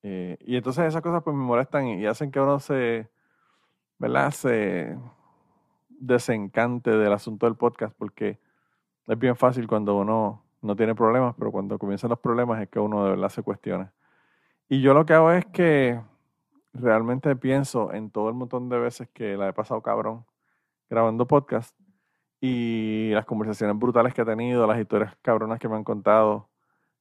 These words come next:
los buenos ratos, incluso en podcast que no tienen nada que ver con historia, en, en Autorizar, por ejemplo, los buenos ratos que pasé con, con los compañeros allá de, de Autorizar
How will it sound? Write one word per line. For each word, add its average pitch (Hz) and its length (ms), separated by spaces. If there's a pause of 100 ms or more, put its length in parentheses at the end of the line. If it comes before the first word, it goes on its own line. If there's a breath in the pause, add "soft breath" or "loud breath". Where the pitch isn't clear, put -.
los 107 220
buenos 104 280
ratos, 117 420
incluso 104 500
en 104 120
podcast 104 380
que 123 80
no 107 80
tienen 110 180
nada 104 100
que 104 80
ver 104 140
con 110 140
historia, 107 480
en, 92 200
en 92 120
Autorizar, 92 460
por 107 160
ejemplo, 104 360
los 101 100
buenos 101 220
ratos 107 240
que 110 80
pasé 101 300
con, 98 360 (760)
con 107 160
los 104 120
compañeros 98 520
allá 98 280
de, 98 220
de 98 100
Autorizar 107 640